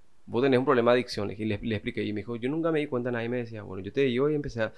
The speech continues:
empezamos a trabajar y empezó a cambiar, porque es psicológico, pues. Todo lo que vos decís, cómo pronunciás y todo lo demás, es por tu autoestima, cómo te sentís, todo exactamente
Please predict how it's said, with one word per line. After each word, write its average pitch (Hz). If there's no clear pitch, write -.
empezamos 131
a 147
trabajar 160
y -
empezó 147
a -
cambiar, 123
porque 131
es 139
psicológico, 170
pues. 113
Todo 165
lo 196
que 190
vos 165
decís, 175
cómo 135
pronunciás 147
y -
todo 156
lo 165
demás, 120
es 131
por 147
tu 185
autoestima, 131
cómo 120
te 123
sentís, 117
todo 147
exactamente 151